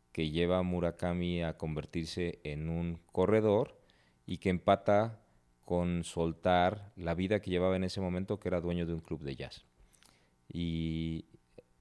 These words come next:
en paralelo, cuando inicia su carrera de corredor, inicia su carrera de escritor. Y la narración acerca de ese soltar, ese cambiar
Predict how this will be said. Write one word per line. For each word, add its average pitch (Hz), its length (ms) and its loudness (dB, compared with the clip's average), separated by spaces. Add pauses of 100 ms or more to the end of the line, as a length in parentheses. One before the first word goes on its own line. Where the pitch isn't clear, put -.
en 82 280 -4
paralelo, 101 1000 2
cuando 78 260 -4
inicia 87 320 -2
su 95 120 -8
carrera 98 280 0
de 101 80 -2
corredor, 120 400 -2
inicia 82 340 -4
su - 160 -10
carrera 76 300 -4
de 73 60 -6
escritor. - 460 -14 (1040)
Y 85 1300 -2 (200)
la 80 400 -2
narración 110 1000 2
acerca 82 480 -4
de 80 320 -4
ese 87 540 -2
soltar, 87 1000 0 (380)
ese 82 460 -4
cambiar 87 880 0